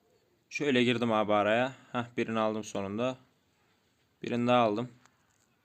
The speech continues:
Kargo vuruşları gerçekten, e, bayağı bir avantaj sağlıyor ya. Hani alınması zor olan elemanları kargo vuruşlarıyla alabiliyoruz. Gerçekten bu şekilde iyi oluyor hocam.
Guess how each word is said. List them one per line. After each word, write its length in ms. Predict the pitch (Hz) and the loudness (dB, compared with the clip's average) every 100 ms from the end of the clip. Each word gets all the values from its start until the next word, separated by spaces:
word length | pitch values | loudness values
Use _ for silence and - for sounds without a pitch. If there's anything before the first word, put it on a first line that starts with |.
| _ _ _ _ _ _ _ _ _ _ _ _ _ - | _ _ _ _ _ _ _ _ _ _ _ _ _ -10
Kargo 340 | 110 120 143 | -4 -2 0
vuruşları 400 | 147 - 135 143 | -2 0 0 2
gerçekten, 640 | 151 143 - 120 139 143 - - | 4 2 0 -4 -2 -2 -4 -6
e, 340 | 110 104 101 | -4 -2 0
bayağı 300 | 123 131 123 | 2 4 4
bir 60 | 127 | 4
avantaj 400 | 120 120 123 120 | 4 2 0 -4
sağlıyor 460 | - 113 113 107 | 0 0 2 0
ya. 260 | 92 92 92 - _ _ _ _ _ _ _ _ _ _ _ | -2 -4 -8 -16 _ _ _ _ _ _ _ _ _ _ _
Hani 300 | - 101 110 | -8 -4 -4
alınması 560 | - 113 123 127 123 123 | 0 2 4 2 0 -2
zor 240 | 120 139 | 2 2
olan 300 | 131 127 135 | 4 2 0
elemanları 600 | 123 135 127 113 110 123 131 | 0 0 2 2 0 0 0
kargo 260 | 117 117 | 0 2
vuruşlarıyla 600 | 127 113 - 120 123 120 | 0 -4 -2 0 0 2
alabiliyoruz. 840 | 120 117 117 117 117 120 - - _ _ _ _ - _ _ _ _ | 4 2 2 0 0 0 -6 -10 _ _ _ _ -20 _ _ _ _
Gerçekten 540 | - 127 123 123 131 | -6 -4 -4 0 0
bu 60 | 135 | 0
şekilde 380 | 131 120 123 127 | 0 0 2 4
iyi 140 | 120 | 4
oluyor 240 | 117 107 107 | 4 2 0
hocam. 200 | 107 | -2